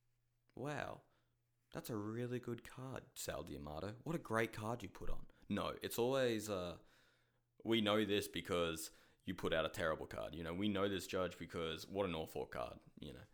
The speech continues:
Terribly thankless job. But yes, that was that fight. That was the main event. A very good fight. If you haven't watched it, please go and watch that fight.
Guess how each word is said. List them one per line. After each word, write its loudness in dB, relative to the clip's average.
Terribly 2
thankless 0
job. -4
But 4
yes, 2
that 4
was 0
that 6
fight. 4
That 4
was -2
the -6
main 0
event. 0
A -6
very 4
good 0
fight. 2
If -2
you 0
haven't -2
watched -2
it, -2
please 2
go 2
and -2
watch 0
that 2
fight. -2